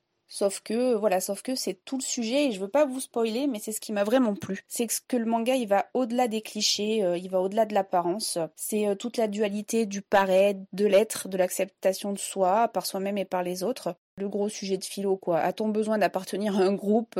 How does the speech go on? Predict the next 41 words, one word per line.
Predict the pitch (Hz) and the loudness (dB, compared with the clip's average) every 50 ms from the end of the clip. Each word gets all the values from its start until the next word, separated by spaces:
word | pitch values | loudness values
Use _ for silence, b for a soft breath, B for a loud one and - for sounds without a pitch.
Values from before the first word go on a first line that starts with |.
| 175 - | -2 0
afin | 185 190 - 208 202 | -2 0 0 0 0
de | 214 | 2
s'affirmer | - 208 202 - - 220 214 220 226 | 2 2 2 4 2 2 4 4 2
en | 226 220 214 | 0 0 0
tant | - 214 214 | -2 -4 -4
qu'individu ? | 214 208 196 196 196 185 180 170 170 180 208 269 | -2 -2 -2 -2 -4 -6 -8 -10 -10 -4 0 2
Alors, | 285 214 170 | 2 2 2
vous | 180 185 180 | 2 2 0
avez | 170 170 170 | 0 0 0
quatre | - 185 180 - - | -2 -4 -4 -4 -4
heures | 202 196 | -8 -4
pour | - - 190 | -2 -2 -2
me | 180 | 0
répondre. | 180 175 165 - 175 170 160 143 - - _ _ _ _ | 0 0 -2 0 -2 0 0 0 -4 -6 _ _ _ _
C'est | _ - - 214 208 | _ -6 -4 -2 -2
subtilement | 202 - - - - - 262 262 - - - - 269 233 254 247 247 254 254 | -2 -2 -4 -4 -4 -4 -6 -6 -8 -10 -6 -4 -2 2 2 4 4 4 4
exploré | 247 233 - - - _ - 233 220 214 220 226 | 2 2 -2 -8 -10 _ -2 -2 0 2 2 2
au | 214 | 0
fur | 214 - - 226 202 | 0 -2 -4 -4 -2
et | 196 | -2
à | 196 | -2
mesure | 202 202 196 202 202 | -2 -2 -2 -2 -4
du | 190 190 190 | -2 -2 -2
manga. | 185 180 180 185 165 147 147 - - _ _ _ | 0 0 0 2 2 0 0 0 -6 _ _ _
Ce | - - | -12 -6
que | - 226 | -4 -4
je | 220 - | -4 -2
trouve | - 247 226 | -2 -4 -2
très | - 214 220 | -2 -2 -2
sympa | - 226 220 214 - 247 | -2 -2 -4 -2 0 0
aussi, | 233 226 - - 254 | 0 0 -2 -4 -4
c'est | - - 202 | -4 -4 -2
de | 202 | 0
voir | 196 214 214 | -2 -2 -2
que | - | -2
les | 196 196 | -6 -4
sentiments | - 202 202 - - 220 208 208 214 | -4 -4 -6 -4 -4 -4 -4 -4 -4
négatifs | 202 196 196 196 190 190 - - 226 214 | -4 -2 2 4 4 4 2 -4 -8 -8
sont | - - 202 190 | -6 -4 -4 -4
exploités. | 190 - - - - 190 185 185 - 190 190 185 180 | -4 -6 -10 -2 0 0 0 0 0 -2 -2 0 0
Euh, | 175 175 | -2 -4